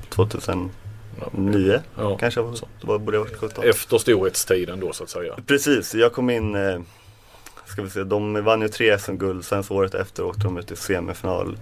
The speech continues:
Speaker 1: i, mot Alingsås när de vann S M-guld. Och sen
Speaker 2: Mm.
Speaker 1: kom jag upp.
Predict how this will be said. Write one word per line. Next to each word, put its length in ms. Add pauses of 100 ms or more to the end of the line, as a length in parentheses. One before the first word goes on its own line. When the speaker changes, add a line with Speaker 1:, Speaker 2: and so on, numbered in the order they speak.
(120)
Speaker 1:
i, 40
mot 300
Alingsås 600
när 120
de 140
vann 120
S 160
M-guld. 180 (340)
Och 140
sen 140
Speaker 2:
Mm. 160
Speaker 1:
kom 280
jag 80
upp. 120